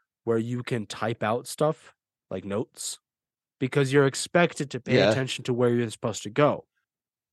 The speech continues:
Speaker 2: Mm-hmm.
Speaker 1: And you're s-, expected to follow those directions, and there's no quest markers.
Speaker 2: Yeah.
Speaker 1: You're just told,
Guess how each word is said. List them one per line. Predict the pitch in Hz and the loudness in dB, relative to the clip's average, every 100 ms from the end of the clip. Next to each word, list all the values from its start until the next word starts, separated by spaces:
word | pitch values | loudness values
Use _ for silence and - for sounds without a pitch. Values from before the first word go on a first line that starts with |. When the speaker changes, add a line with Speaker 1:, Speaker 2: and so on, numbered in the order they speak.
| _ | _
Speaker 2:
Mm-hmm. | - 113 117 127 135 123 | -10 -6 -2 0 0 0
Speaker 1:
And | 120 | -2
you're | 123 | -2
s-, | - | -4
expected | - - - 165 160 120 - | -10 -6 4 4 4 -2 -2
to | |
follow | 117 - 120 120 131 | -12 0 4 6 4
those | 120 120 117 | 4 0 -2
directions, | 113 127 135 - 95 101 | 0 0 0 -2 -8 -10
and | 101 | -10
there's | 107 113 | -8 -4
no | 123 135 | -2 -4
quest | - 175 - | 2 2 2
markers. | 127 107 104 123 120 | -2 -2 0 2 4
Speaker 2:
Yeah. | 120 113 78 60 _ _ _ _ | 4 4 2 -4 _ _ _ _
Speaker 1:
You're | 120 | 0
just | 131 147 - | 4 4 2
told, | - - - 170 151 123 120 117 | -8 -12 6 8 8 6 0 -4